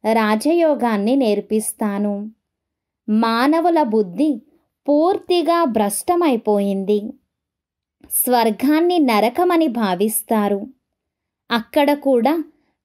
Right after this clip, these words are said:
కంసుడు, అకాసురుడు, జరాసంధుడు, హిరణ్యకశపుడు మొదలైన వారుండేవారని మనుష్యులు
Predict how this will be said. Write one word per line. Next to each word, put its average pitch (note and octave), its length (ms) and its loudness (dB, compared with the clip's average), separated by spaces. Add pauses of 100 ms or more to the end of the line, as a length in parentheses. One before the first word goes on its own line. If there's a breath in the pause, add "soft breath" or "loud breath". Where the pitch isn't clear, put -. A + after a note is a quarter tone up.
(100)
కంసుడు, B3+ 840 0 (120)
అకాసురుడు, C4 1120 0
జరాసంధుడు, A#3+ 1300 0 (160)
హిరణ్యకశపుడు B3+ 1300 0 (540 soft breath)
మొదలైన D4 520 2
వారుండేవారని B3+ 1200 2 (300 soft breath)
మనుష్యులు D#4 760 0